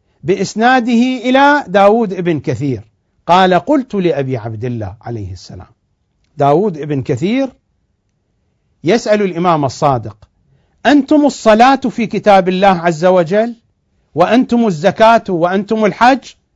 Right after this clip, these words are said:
فقال: "يا داود، نحن الصلاة في كتاب الله عز وجل، ونحن الزكاة،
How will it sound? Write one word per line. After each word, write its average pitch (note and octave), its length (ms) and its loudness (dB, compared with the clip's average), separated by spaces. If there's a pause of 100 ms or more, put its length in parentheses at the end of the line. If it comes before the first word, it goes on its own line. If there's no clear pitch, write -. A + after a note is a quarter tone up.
(320)
فقال: E3 400 0
"يا F3 260 2
داود، B3 600 2 (500)
نحن B3 360 -2
الصلاة G#3+ 840 2
في G3 180 -6
كتاب F3 400 0
الله D3+ 460 0 (180)
عز C3+ 240 -4
وجل، B2 460 -4 (840)
ونحن A3 400 0
الزكاة، F#3+ 800 2